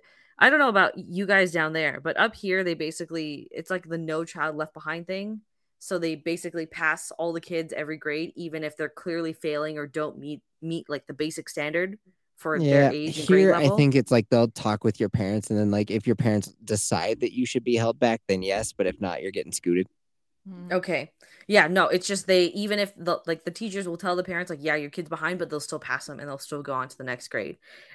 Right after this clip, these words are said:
Speaker 1: And it was even worse 'cause, like, during covid, like, a lot of kids did online school for, like, two ye-, over two years, and then those teachers gave zero fucks and they just gave everyone one hundreds.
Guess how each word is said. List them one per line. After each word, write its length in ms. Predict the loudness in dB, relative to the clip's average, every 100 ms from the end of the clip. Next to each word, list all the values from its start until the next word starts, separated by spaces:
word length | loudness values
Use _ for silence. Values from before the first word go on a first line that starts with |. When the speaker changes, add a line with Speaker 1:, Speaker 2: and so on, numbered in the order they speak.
| 4
Speaker 1:
And 100 | 6
it 60 |
was 160 | 6 4
even 220 | 2 2
worse 340 | 6 6 4
'cause, 220 | -2 -4 0
like, 260 | -2 -2 _ -6
during 300 | -2 0 -2
covid, 560 | -2 0 0 -2 -4 -10 _ _ _ _ _
like, 280 | 6 6 4 _
a 60 | 2
lot 220 | 4 4
of 80 | 0
kids 260 | -2 -2
did 120 | -2 -2
online 360 | -2 -2 -2
school 320 | -4 -2 -2
for, 280 | -2 -2 -4 -2
like, 240 | -6 -6 _ _
two 160 | -8 -4
ye-, 180 | -2 0
over 220 | 0 0
two 200 | -4 -6
years, 560 | -6 -4 -4 -4 -8 -12 -8
and 260 | -6 -2
then 160 | -2 -2
those 260 | -2 -2 -4
teachers 440 | -12 -8 -8 -6
gave 240 | -6 -8
zero 320 | -6 -2 -2 -2
fucks 400 | -4 -6 -6 -10
and 140 | -10 -8
they 60 |
just 220 | -10 -8
gave 180 | -6 -6
everyone 460 | -4 -4 -2 -4 -6
one 140 | -8
hundreds. 500 | -8 -8 -8 -12 -16